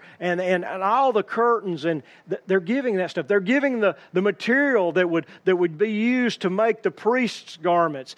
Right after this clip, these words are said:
and the, and the jewels that would be used to, to put on the high priest's ephod. And, and, and they were, they were making, uh, they were giving the material that would, um, would be used to make the,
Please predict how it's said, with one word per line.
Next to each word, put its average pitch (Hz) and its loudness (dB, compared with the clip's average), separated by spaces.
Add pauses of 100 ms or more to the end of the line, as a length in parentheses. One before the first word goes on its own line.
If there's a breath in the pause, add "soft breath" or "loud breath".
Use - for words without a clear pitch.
(140)
and 185 2
the, 180 4
and 180 2
the 175 2
jewels 220 0
that 180 -2
would 175 0
be 196 0
used 226 -2
to, 160 -2 (240 loud breath)
to 180 0
put 226 -2
on 233 2
the 190 2
high 214 2
priest's 214 -2
ephod. 165 -4 (320 soft breath)
And, 180 -2 (140 loud breath)
and, 196 0
and 202 0
they 202 2
were, 196 2
they 208 0
were 208 0
making, 220 0 (280 loud breath)
uh, 190 2 (100)
they 196 0
were 196 2
giving 214 0 (180 loud breath)
the 170 0
material 226 0
that 185 2
would, 185 0
um, 180 0 (840)
would 185 0
be 208 -2
used 233 0
to 196 -6
make 214 0
the, 160 2